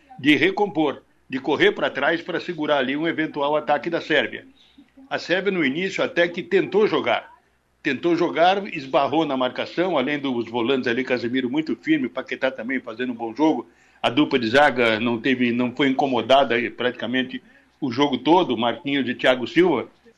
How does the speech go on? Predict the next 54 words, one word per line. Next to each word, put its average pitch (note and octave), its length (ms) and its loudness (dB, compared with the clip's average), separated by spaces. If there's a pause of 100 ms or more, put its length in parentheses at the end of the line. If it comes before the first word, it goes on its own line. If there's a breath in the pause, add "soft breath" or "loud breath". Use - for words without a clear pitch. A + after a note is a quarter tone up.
(440)
Então D3+ 220 0
o - 20 -8
primeiro E3 320 2
tempo D#3+ 240 0
foi G#3+ 140 -2
um C3+ 40 -2
jogo E3 200 2
mais E3 200 4
amarrado. D3 600 2 (400)
O C3+ 80 -14
Brasil C#3 320 -2
teve D3 260 -6
com C3+ 140 -10
o C#3 60 -6
Neymar D#3 420 -4
a E3+ 60 -2
tentativa C3 640 -6
de A#2+ 100 -6
organizar B2 560 -4
o B2+ 60 -10
time, F#3 280 -2
apanhou D3 400 -2
uma C#3 140 0
barbaridade, C3 840 2
tomou C3 180 -4
uma C3 80 0
pancada B2+ 460 -2
toda A#2+ 280 -6
hora, D3+ 300 0 (520 soft breath)
mas D3+ 160 -2
de D#3+ 80 -8
qualquer E3+ 280 0
maneira, D#3 500 -2 (140)
no F3 240 -4
intervalo, E3+ 520 2
eu D3 60 0
acho C#3 140 -2
que D#3+ 60 -4
o C3+ 40 -2
Tite F3 360 -8
falou, E3 260 -2
"Olha F3 140 0
aqui, F3+ 200 -4
ó, A#2 120 -2
os, A#2 200 -10
os C3+ 280 -8
bichos, E3 320 -4
o C#3+ 60 0
bicho E3 280 0
não E3 80 -2
é D#3+ 60 2
tão E3 220 -4
feio F3 220 4
assim. D#3 300 0